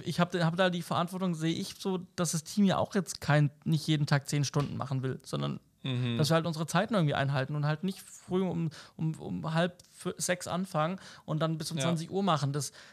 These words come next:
Speaker 1: das, das, das seh ich halt in meiner Funktion als Produktioner dann, weil niemand von Berlin war dabei, sondern ich war halt das Sprachrohr für Berlin. So.
Speaker 2: Ja, klar.
Speaker 1: Und, und, und dann, ich möchte auch, dass die Leute Bock haben und, und, ähm,
Speaker 2: Natürlich.
Speaker 1: versuch dann zu sagen, „Nee, das,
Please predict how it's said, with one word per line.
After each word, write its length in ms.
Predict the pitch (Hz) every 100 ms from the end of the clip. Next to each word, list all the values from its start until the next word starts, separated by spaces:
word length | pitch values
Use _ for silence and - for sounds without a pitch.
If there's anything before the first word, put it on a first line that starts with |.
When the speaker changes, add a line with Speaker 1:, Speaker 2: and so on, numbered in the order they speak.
| -
Speaker 1:
das, 220 | 151 -
das, 260 | - 151 - - -
das 180 | 147 123
seh 80 | 175
ich 120 | 214
halt 120 | 180
in 100 | 151
meiner 220 | 151 190
Funktion 340 | 170 160 156 180
als 140 | 147
Produktioner 540 | - 151 127 190 220 151
dann, 280 | 143 175
weil 120 | 156 147
niemand 240 | 156 156
von 160 | 147 143
Berlin 280 | 139 156 147
war 100 | 135
dabei, 240 | 147 202
sondern 220 | 175 147
ich 140 | 190 -
war 100 | 196
halt 160 | 185 139
das 80 |
Sprachrohr 560 | - - 135 135 143 135
für 200 | 131 143
Berlin. 420 | 131 131 143 185 233 - -
So. 160 | - 160
Speaker 2:
Ja, 200 | 147 139
klar. 300 | 127 139 139
Speaker 1:
Und, 260 | 156 151 -
und, 220 | 151 147
und 140 | 147
dann, 180 | 147 143
ich 140 | 139
möchte 200 | 156 151
auch, 60 | 147
dass 120 | 143
die 100 | -
Leute 300 | 151 139 185
Bock 320 | 135 135 123 -
haben 320 | 135 165 170
und, 260 | 156 147
und, 220 | - 143 - - - - -
ähm, 440 | 143 139 143 139
Speaker 2:
Natürlich. 420 | 135 127 131 131 131
Speaker 1:
versuch 280 | 143 170
dann 160 | 165 165
zu 80 | 147
sagen, 180 | 151 147
„Nee, 100 | 185
das, 200 | 165